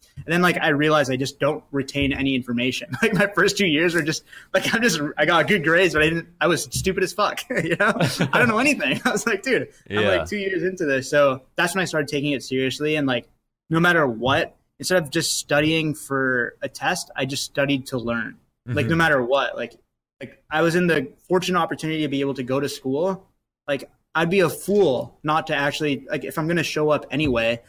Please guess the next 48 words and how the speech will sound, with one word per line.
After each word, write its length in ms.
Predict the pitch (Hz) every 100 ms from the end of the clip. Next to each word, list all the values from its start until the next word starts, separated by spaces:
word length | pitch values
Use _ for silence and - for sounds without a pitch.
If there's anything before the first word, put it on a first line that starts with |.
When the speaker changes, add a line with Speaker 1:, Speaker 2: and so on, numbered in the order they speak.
| -
Speaker 1:
I 100 | 160
might 280 | 165 175 180
as 160 | 151 139
well 260 | 156 135
learn 260 | 123 143 147
something, 560 | 120 113 117 120 123 - -
truly. 540 | 175 202 160 - - _ _
Speaker 2:
Yeah. 240 | 156 147 131
Speaker 1:
That's 160 | 170
why 80 | 175
I 20 | 165
just, 220 | 160 -
I 80 | 170
signed 220 | 185 175
up 100 | 156
for 180 | 147 131
classes 380 | - 151 135 139
I 60 | 127
was 100 | -
truly 300 | 139 123 135
interested 400 | 147 143 151 151
in, 260 | 147 151 _ _ -
regardless 480 | 139 139 139 135
of 100 | 123 131
difficulty. 840 | 143 139 147 139 139 139 139 139 _ _ -
Uh, 200 | 135 135
I 60 | 135
signed 200 | - 175
up 80 | 180
for, 80 | 160
like, 260 | 135 - _ _ -
everything 480 | 190 208 196 175 165
that 80 |
I 80 | 139
could 360 | 131 147 160 143 -
if 140 | 151
I 80 | 151
had 180 | 151 151
a, 120 | 127 - _ _
like, 160 | 147 135
an 140 | 143 - _
intellectual 640 | 160 151 147 147 139 131 127
inclination 600 | 143 135 127 131 131 120
towards 320 | 113 117 117
it. 180 | 113 - -
Speaker 2:
Sure. 240 | - 101
Speaker 1:
It's 80 | 135
like, 160 | 135